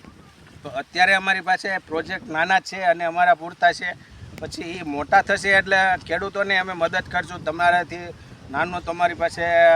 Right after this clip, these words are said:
મશીન ને બધું લેવું હોય તો ખર્ચો તમારો વધી જાય, તો અમે તમારો માલ અમે જોબ વર્ક કરીને તમને રિટર્ન કરી દઈએ. પછી તમે ડ્રાય પ્રોસેસ તમે તમારી રીતે માલ વેચી શકો. તો એ બની શકશે, પણ ત્રણ વર્ષ પછી. અત્યારે તમે વાવશો એટલે પહેલા વર્ષે તો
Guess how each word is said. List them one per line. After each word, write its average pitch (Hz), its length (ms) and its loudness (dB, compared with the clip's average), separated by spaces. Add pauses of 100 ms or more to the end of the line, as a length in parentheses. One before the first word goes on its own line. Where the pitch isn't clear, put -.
(360)
મશીન 170 340 -8
ને 170 60 -8
બધું 170 260 -10
લેવું 175 260 -4
હોય 156 200 0 (320)
તો 151 60 -14
ખર્ચો 175 380 -6
તમારો 175 320 -2
વધી 190 240 -2
જાય, 151 220 -2
તો 160 140 -8
અમે 170 200 -6
તમારો 170 340 -4
માલ 170 280 4
અમે 156 180 -2
જોબ 170 260 -6
વર્ક 170 120 -2
કરીને 135 260 -12
તમને 156 240 -10
રિટર્ન 190 280 -6
કરી 147 180 -8
દઈએ. 123 240 -14 (480)
પછી 151 200 -14
તમે 165 260 -4
ડ્રાય 170 240 2
પ્રોસેસ 156 560 -8
તમે 165 280 -6
તમારી 160 320 -2
રીતે 160 260 -6 (200)
માલ 147 240 -2
વેચી 156 260 -8
શકો. 110 360 -16 (560)
તો 170 80 -10
એ 165 180 -8
બની 202 300 0
શકશે, 185 380 -4
પણ 185 220 0 (500)
ત્રણ 196 200 2
વર્ષ 190 300 0
પછી. 175 300 -4
અત્યારે 165 380 -4
તમે 190 200 -4
વાવશો 185 340 4
એટલે 190 140 -2
પહેલા 175 300 4
વર્ષે 180 320 -2
તો 180 120 -6